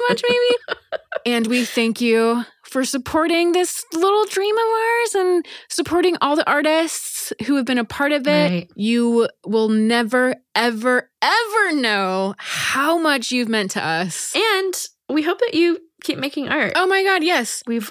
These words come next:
Speaker 2: loved seeing your art. I've loved making art. You know, if you just wanna share art with us, just generally, send it our way.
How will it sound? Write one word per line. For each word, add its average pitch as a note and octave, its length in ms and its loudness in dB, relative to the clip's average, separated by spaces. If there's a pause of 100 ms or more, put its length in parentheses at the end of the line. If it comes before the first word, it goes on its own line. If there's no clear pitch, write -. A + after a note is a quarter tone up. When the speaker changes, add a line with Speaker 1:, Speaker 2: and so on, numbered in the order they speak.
Speaker 2:
loved G3 460 0
seeing G3+ 340 -2
your G3 140 0
art. G3 400 0
I've F#3 260 -2
loved F3 300 -2
making F#3 460 -4
art. F#3 500 0 (220)
You A#3 100 0
know, A3 60 0
if G#3+ 100 -4
you G#3+ 60 -2
just G#3+ 120 -2
wanna G3+ 120 0
share F#3+ 420 0 (160)
art F#3 180 -2
with F#3 140 0
us, F#3+ 180 -2
just - 280 -6 (140)
generally, F#3+ 600 -2 (400)
send D#4 180 0
it F4 60 2
our E4+ 140 0
way. F4 180 -2